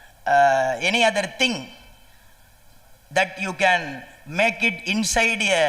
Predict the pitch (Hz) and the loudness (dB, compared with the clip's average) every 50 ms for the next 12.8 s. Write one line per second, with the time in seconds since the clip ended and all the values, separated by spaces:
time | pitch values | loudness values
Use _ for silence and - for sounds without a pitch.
0 | 131 131 - 147 160 165 170 170 147 160 147 139 139 131 123 117 147 - - - | 2 2 2 2 2 2 2 0 -2 -2 -4 -4 -4 -6 -8 -10 -12 -16 -18 -18
1 | - - - - - - - - - - - - - - - 151 151 175 165 - | -18 -18 -20 -20 -20 -20 -20 -20 -20 -20 -20 -20 -20 -14 -12 -8 -6 -6 -2 0
2 | 160 143 131 120 - - - 180 208 226 185 - - 147 117 - - - - - | 0 0 0 -2 -4 0 0 0 0 0 -6 -4 -4 -4 -4 -4 -10 -18 -20 -20
3 | - _ - - - - 151 156 156 151 147 139 117 - 151 165 190 220 233 226 | -20 _ -20 -18 -6 -4 -4 -4 -2 -6 -6 -8 0 2 4 4 4 2 0 -4
4 | 202 196 165 165 175 202 214 214 196 196 170 156 147 139 135 143 156 202 220 220 | -8 -6 -6 -4 -4 -4 -4 -2 -2 -2 -2 -2 -4 0 2 4 4 4 4 2
5 | 190 165 143 131 120 113 - - - - - - - - - - 156 - 160 165 | -4 -6 -6 -6 -8 -10 -18 -20 -20 -20 -20 -20 -20 -10 -6 -6 -2 4 4 4
6 | 165 170 165 156 143 143 139 131 143 143 165 180 - - - - - - - - | 6 4 2 -2 -4 -6 -6 -6 -6 -6 -6 -8 -8 -12 -20 -20 -20 -20 -20 -20
7 | - - - - - - - - - - - - _ - _ - 170 185 196 214 | -20 -20 -20 -20 -20 -20 -20 -20 -20 -20 -20 -20 _ -20 _ -2 2 4 6 6
8 | 226 226 214 202 190 180 170 160 214 220 214 202 190 180 165 160 160 - 190 190 | 4 4 2 0 0 0 -2 -2 -2 -2 0 0 0 0 2 2 2 2 2 2
9 | 185 170 160 160 151 175 180 165 139 120 - - - - 147 156 160 156 151 - | 2 -2 -4 -2 0 0 0 0 0 -4 -8 -12 -2 -2 2 2 2 0 0 2
10 | - - 175 190 190 196 190 180 170 - 165 160 156 - 160 175 175 175 175 165 | 6 6 6 6 4 2 0 -2 -2 0 -4 -6 -2 0 0 0 0 -2 -4 0
11 | 160 156 156 - 156 151 156 151 151 143 147 - 156 170 175 170 170 165 160 151 | 0 0 2 2 -2 -2 0 0 -2 -2 -2 -4 -4 -2 2 4 6 6 6 6
12 | 143 143 139 139 139 - 143 139 139 139 139 139 139 160 170 170 | 4 -2 -6 -6 -4 -4 -4 -2 2 2 2 2 2 0 -2 -2